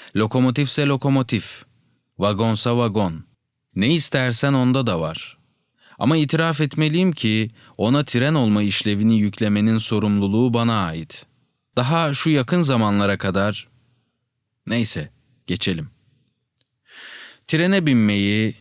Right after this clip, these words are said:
bir tren yolculuğu yapmayı isteyen bendim. Her gün yanı başımdan geçen banliyö trenini gerçek tren sanan da bendim.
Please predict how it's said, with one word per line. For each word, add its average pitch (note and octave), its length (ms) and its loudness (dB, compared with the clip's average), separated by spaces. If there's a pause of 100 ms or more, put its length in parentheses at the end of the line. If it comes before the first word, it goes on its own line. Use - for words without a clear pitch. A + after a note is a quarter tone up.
(400)
bir D3 120 0
tren D3 340 2
yolculuğu G#2+ 560 2
yapmayı G#2+ 480 0
isteyen A#2+ 560 0
bendim. F2+ 440 -2 (520)
Her A#2 220 -2
gün D3+ 220 2
yanı C3+ 320 2
başımdan A#2+ 500 2
geçen G2+ 500 0
banliyö A2 420 2
trenini F#2+ 540 0
gerçek F#2+ 480 -2
tren C3 260 0
sanan C3+ 400 0
da F#2+ 140 -2
bendim. E2 420 -6